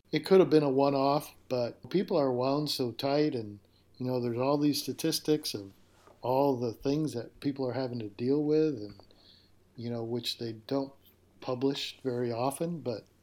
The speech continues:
there are people out there that get these numbers out, and it's, it's terrible. And so my biggest takeaway for today was going to be, and I know we're not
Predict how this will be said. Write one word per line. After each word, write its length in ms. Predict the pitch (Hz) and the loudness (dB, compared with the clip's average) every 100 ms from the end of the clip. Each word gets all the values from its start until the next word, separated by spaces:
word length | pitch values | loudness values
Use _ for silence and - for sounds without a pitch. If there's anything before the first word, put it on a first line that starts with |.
| - | -4
there 200 | 127 123 | 0 0
are 160 | 127 | 0
people 380 | 120 143 135 127 | -2 -2 0 -2
out 200 | 120 139 | -2 0
there 180 | 143 147 | 2 2
that 280 | 127 120 - | 0 -4 -6
get 220 | 135 127 | -6 -4
these 380 | 135 123 113 - | -4 -4 -6 -10
numbers 440 | 110 127 127 117 | -10 -6 -6 -6
out, 280 | 120 127 147 | -4 -4 -4
and 140 | 117 107 | -6 -12
it's, 280 | 110 - - - _ - | -14 -16 -16 -20 _ -4
it's 200 | 170 - | -2 2
terrible. 480 | 180 233 120 104 - 151 | 4 4 2 -6 -10 -4
And 160 | 156 | 0
so 440 | - 202 202 208 - - | 6 8 8 6 0 -8
my 480 | 160 202 240 233 196 - 139 | 2 4 6 4 2 -4 2
biggest 400 | 175 165 - - | 4 4 2 2
takeaway 520 | 151 135 135 127 120 | 2 2 2 2 2
for 160 | 147 131 | 2 2
today 360 | 123 131 127 | 2 2 2
was 200 | 123 120 | 2 -2
going 340 | 120 135 135 131 | -2 0 0 -2
to 100 | 143 | -4
be, 420 | 120 110 104 104 - _ _ - | -4 -4 -6 -12 -20 _ _ -6
and 140 | 147 | -2
I 100 | 139 139 | 0 2
know 220 | 139 131 | 2 4
we're 220 | 135 135 | 4 4
not 280 | 135 127 | 2 -4